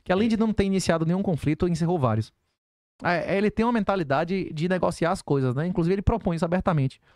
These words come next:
Speaker 1: É, em geral, os democratas, eles são mais de provocar guerras ilegítimas, o complexo com o industrial militar, né, de Eisenhower. A tendência é que o mundo fique mais inseguro com democratas, com esquerdistas no poder,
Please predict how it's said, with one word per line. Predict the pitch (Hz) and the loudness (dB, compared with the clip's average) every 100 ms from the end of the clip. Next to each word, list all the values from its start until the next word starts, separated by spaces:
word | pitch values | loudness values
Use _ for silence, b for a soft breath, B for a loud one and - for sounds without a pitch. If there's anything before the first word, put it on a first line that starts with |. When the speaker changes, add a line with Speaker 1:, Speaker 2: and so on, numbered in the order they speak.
| b - | b -6
Speaker 1:
É, | - - | -6 -2
em | 254 | -2
geral, | 269 170 147 147 143 | 0 2 2 0 -4
os | - 160 | -4 0
democratas, | 185 156 120 127 135 135 _ | 0 0 0 -2 -4 -10 _
eles | - 190 - - | -4 -4 -6 -20
são | - 240 | -2 0
mais | 190 190 208 | 2 0 0
de | |
provocar | 190 202 180 175 | 0 0 0 -2
guerras | 170 165 160 | 0 0 0
ilegítimas, | 165 135 151 165 175 | 0 -2 -4 -4 -2
o | 175 139 - _ _ | -2 -4 -8 _ _
complexo | 170 143 156 160 - | -4 0 0 -2 -4
com | 156 | -2
o | |
industrial | 143 147 - | 0 0 0
militar, | 139 139 - 135 | 0 0 0 0
né, | 139 | 2
de | 127 | 2
Eisenhower. | 120 117 120 127 131 B B B _ _ | 2 2 2 2 0 B B B _ _
A | - | -6
tendência | 214 233 175 208 233 | -2 0 2 0 0
é | 226 180 | 0 0
que | 196 202 175 165 | 0 0 2 2
o | 185 | 2
mundo | 175 208 | 2 0
fique | 208 165 | 0 -2
mais | 170 196 | -2 0
inseguro | 208 - 165 147 170 | -2 -2 0 2 0
com | 160 151 | 0 0
democratas, | 151 143 - 139 151 | 0 0 0 0 -2
com | - | -2
esquerdistas | 160 151 135 139 135 | -2 0 -2 0 0
no | 143 | 0
poder, | 147 135 160 | 2 0 -2